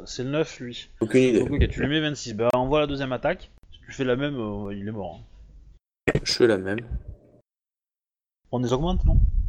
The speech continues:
Speaker 2: Euh, ouais, bah, je... on va dire que j'ai fait une augmente, comme ça.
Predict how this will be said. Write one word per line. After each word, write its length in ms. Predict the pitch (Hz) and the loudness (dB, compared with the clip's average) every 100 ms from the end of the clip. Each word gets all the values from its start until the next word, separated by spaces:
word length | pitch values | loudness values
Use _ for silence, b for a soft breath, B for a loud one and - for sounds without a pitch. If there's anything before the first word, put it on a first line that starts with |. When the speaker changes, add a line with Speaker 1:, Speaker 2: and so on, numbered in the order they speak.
| - - - - | -4 -6 -8 -4
Speaker 2:
Euh, 420 | 110 104 101 98 98 | -2 0 0 -2 2
ouais, 240 | 104 107 | 6 6
bah, 140 | 107 | 4
je... 120 | 113 113 | -2 -4
on 100 | 110 | 0
va 120 | 110 | 2
dire 120 | 120 | 2
que 60 | 113 | -2
j'ai 80 | 107 | -6
fait 200 | 117 110 | -2 0
une 120 | 117 | 0
augmente, 500 | 117 117 135 - - - | -4 -4 -8 -14 -20 -20
comme 120 | - | -18
ça. 240 | - 107 | -12 -12